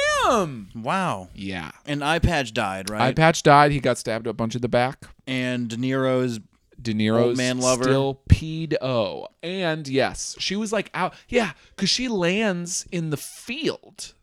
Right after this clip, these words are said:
Speaker 1: And fucking, of course, zombies are gonna jump on that dragon.
Speaker 2: Mm-hmm.
Speaker 1: And the dragon doesn't get up in the air nearly any quick enough.
Speaker 2: Mm-hmm.
Speaker 1: So he flies away. We don't see that dragon at all. It's very unclear what happens to that dragon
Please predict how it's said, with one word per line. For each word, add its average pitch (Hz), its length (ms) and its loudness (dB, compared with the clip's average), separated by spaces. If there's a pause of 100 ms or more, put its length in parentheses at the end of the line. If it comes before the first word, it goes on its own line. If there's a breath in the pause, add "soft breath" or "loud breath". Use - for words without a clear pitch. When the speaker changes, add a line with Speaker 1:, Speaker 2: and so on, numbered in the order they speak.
(1080)
Speaker 1:
And 185 260 -2 (240)
fucking, 226 440 -8
of 202 200 -10
course, 320 320 -4
zombies 135 460 -4
are 110 60 -10
gonna 101 180 -8
jump 101 260 -10
on 98 140 -10
that 92 160 -14
dragon. 92 380 -16
Speaker 2:
Mm-hmm. 208 760 -6
Speaker 1:
And 240 80 -6
the 247 60 -8
dragon 294 360 -4
doesn't 277 240 -6
get 285 120 -2
up 294 120 -2
in 269 80 -8
the 277 80 -10
air 285 360 -4
nearly 330 500 -6 (100)
any 359 240 0
quick 208 320 -4
enough. 107 600 -10 (240)
Speaker 2:
Mm-hmm. 214 600 -4
Speaker 1:
So 220 100 0
he 311 120 0
flies 233 400 -2
away. 165 160 -4
We 190 140 -6
don't 330 180 -10
see 277 100 -8
that 240 180 -6
dragon 185 320 -6
at 175 100 -8
all. 240 420 -6
It's 175 140 -14
very 285 260 -4
unclear 202 340 -4
what 170 120 -2
happens 208 280 -6
to 170 40 -12
that 156 180 -4
dragon 147 600 -6